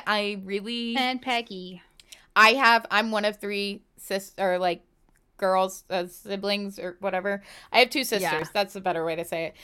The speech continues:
Speaker 1: Um, and we really kind of identify with all of them. Like, Gabrielle's
Speaker 2: That's
Speaker 1: definitely
Speaker 2: so cute.
Speaker 1: Peggy, 'cause she's also, like, a-, and no offense to her, but she's not a singer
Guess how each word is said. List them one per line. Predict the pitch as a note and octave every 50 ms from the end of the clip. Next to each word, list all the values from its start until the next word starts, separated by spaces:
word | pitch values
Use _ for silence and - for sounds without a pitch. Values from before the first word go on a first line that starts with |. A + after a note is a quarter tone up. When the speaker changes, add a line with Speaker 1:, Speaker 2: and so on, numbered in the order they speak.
| - - - - _ -
Speaker 1:
Um, | A3 A3 G#3+ G#3 F#3+ F#3+ - -
and | A3+ A3+
we | A3+ A#3+ B3+
really | A3+ C4+ C4+ C4+ C4+
kind | A#3 D4 D4+ C4
of | C4+ A#3+
identify | B3 A3+ G#3+ G3 F#3 F3+ F#3+ - G#3 G3+
with | G3+ G3 F#3
all | F3+ F3 E3+ F3+
of | F#3+
them. | G3+ G#3 G#3+ A3
Like, | G3+ F3 E3+ -
Gabrielle's | - E3+ E3+ F3+ F3+ F#3 F3+ F3+ F3+ F3+
Speaker 2:
That's | G#3 F#3+ F3+ E3 F3 -
Speaker 1:
definitely | G#3+ G3 F#3+
Speaker 2:
so | F#3+
cute. | - - G#3 F#3
Speaker 1:
Peggy, | E3+ F3 F3+ - G3 G3 G3 G3+ G#3 G3+
'cause | - A3+ F#3+
she's | - - G3+ F3+ F3+ - - _ _
also, | B3+ B3+ B3+ B3+ - B3+
like, | A#3+ A3+ G#3 G#3+ - - _
a-, | - G3+ F#3+ - -
and | G3+ F#3+ F#3 - - -
no | G3+ G#3 G3 G3 F#3+ F#3+ F#3 F3
offense | E3 F#3+ E3+ E3+ -
to | F3+
her, | F3+ F3+ E3 E3
but | F#3 F3
she's | - - G#3+ F#3+
not | G3 F#3 E3+ F3
a | E3+
singer | F3 - - - - F#3 D#3+ E3+ F3 F#3+ G3